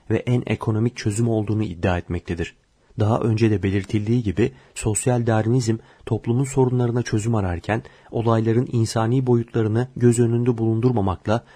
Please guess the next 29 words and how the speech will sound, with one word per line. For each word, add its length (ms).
son 280
derece 300
mekanik, 580
insaniyetsiz, 840
acımasız 640
ve 100
zalim, 440
insan 420
vicdanıyla 640
asla 380
bağdaşmayan 720
önlemler 560
öne 180
sürmektedir. 680
İnsanların, 680
özellikle 540
de 80
sözde 420
istenmeyen 600
insanların 640
hayvan 380
veya 280
eşya 380
gibi 200
kabul 340
edilmesi 440
gerektiğini 460
iddia 340
etmektedir. 600